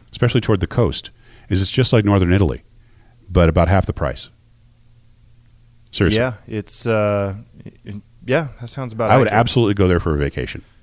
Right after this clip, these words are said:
Speaker 2: Yep, I would as well.
Speaker 1: Especially
Speaker 2: I
Speaker 1: on a motorbike.
Speaker 2: Yeah, I, uh, I didn't venture out to the coastal region, but I think from Zagreb it's only, what, an hour
Speaker 1: Yeah.
Speaker 2: at most?
Speaker 1: Yeah, it's, it's
Speaker 2: Forty
Speaker 1: just
Speaker 2: minutes.
Speaker 1: like the Ligurian coast in, in Italy.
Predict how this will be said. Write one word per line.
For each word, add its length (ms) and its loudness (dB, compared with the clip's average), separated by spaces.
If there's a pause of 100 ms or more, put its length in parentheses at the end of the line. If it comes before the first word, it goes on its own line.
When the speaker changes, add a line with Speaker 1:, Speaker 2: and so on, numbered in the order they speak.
Speaker 2:
Yep, 240 -2 (320)
I 60 -2
would 160 0
as 120 -6
well. 160 -4
Speaker 1:
Especially 340 0
Speaker 2:
I 60 2
Speaker 1:
on 20 2
a 40 2
motorbike. 420 -2 (460)
Speaker 2:
Yeah, 320 -6
I, 260 -2
uh, 320 0
I 40 -4
didn't 240 -4
venture 320 -2
out 160 0
to 80 -8
the 80 -6
coastal 480 -4
region, 280 -6
but 80 -6
I 20 -6
think 200 -6
from 180 -14
Zagreb 420 -6
it's 160 -12
only, 300 -8
what, 260 -8
an 100 -16
hour 460 -10 (140)
Speaker 1:
Yeah. 140 -4 (180)
Speaker 2:
at 220 -12
most? 420 -10
Speaker 1:
Yeah, 160 -2
it's, 160 -4
it's 280 0
Speaker 2:
Forty 100 -10
Speaker 1:
just 340 2
Speaker 2:
minutes. 180 -4
Speaker 1:
like 440 -2
the 400 -2
Ligurian 540 0
coast 380 -4
in, 260 -6
in 160 -4
Italy. 340 0